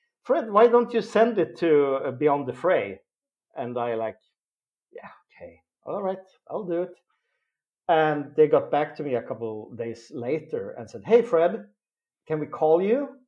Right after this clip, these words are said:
And I, "Yeah, of course." And they called and said, "Yeah, we really want to re-, to publish your book." And I was like, "Whoa!" I, I, I, I, I didn't expect that, uh, which means that I lost a lot of money by self-publishing,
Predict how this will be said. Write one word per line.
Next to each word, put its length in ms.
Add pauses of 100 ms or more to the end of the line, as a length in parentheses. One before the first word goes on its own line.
(120)
And 120
I, 140 (100)
"Yeah, 300 (520)
of 120
course." 380 (220)
And 160
they 80
called 380
and 100
said, 200
"Yeah, 180
we 140
really 280
want 200
to 100
re-, 480
to 100
publish 380
your 100
book." 200 (160)
And 100
I 40
was 160
like, 120 (640)
"Whoa!" 800 (420)
I, 300 (220)
I, 220
I, 420
I, 240
I 80
didn't 300
expect 440
that, 240 (720)
uh, 240
which 260
means 460
that 200
I 40
lost 420
a 80
lot 260
of 100
money 480
by 260 (220)
self-publishing, 840